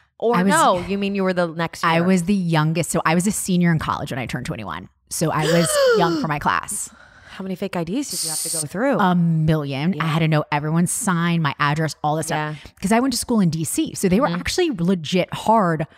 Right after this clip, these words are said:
Speaker 2: on I Ds, but I went to Georgetown. So there were some house
Speaker 1: Wait,
Speaker 2: parties,
Speaker 1: so
Speaker 2: but
Speaker 1: Jill,
Speaker 2: not really.
Speaker 1: there is still, all the f-,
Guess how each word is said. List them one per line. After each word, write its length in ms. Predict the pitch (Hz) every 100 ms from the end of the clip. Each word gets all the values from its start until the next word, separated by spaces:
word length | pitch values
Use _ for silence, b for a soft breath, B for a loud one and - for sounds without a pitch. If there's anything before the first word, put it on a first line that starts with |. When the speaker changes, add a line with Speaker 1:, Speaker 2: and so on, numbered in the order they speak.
| b b b b -
Speaker 2:
on 580 | 175 160 156 151 151 - -
I 160 | 165 156
Ds, 380 | 214 254 190
but 380 | 180 214 208 - -
I 80 | 180
went 140 | 196
to 60 | 190
Georgetown. 540 | 202 247 - 110 -
So 140 | - 214
there 160 | 233
were 100 | 285
some 300 | - - 180
house 260 | 180 277 -
Speaker 1:
Wait, 60 | -
Speaker 2:
parties, 280 | 302 311
Speaker 1:
so 80 | 208
Speaker 2:
but 80 | 180
Speaker 1:
Jill, 80 | 175 156
Speaker 2:
not 120 | 156
really. 280 | 156 95 175
Speaker 1:
there 200 | 185 202
is 140 | 269
still, 680 | - - - 160 156 165 - _ _ -
all 180 | 160 165
the 100 | 196 214 -
f-, 160 | -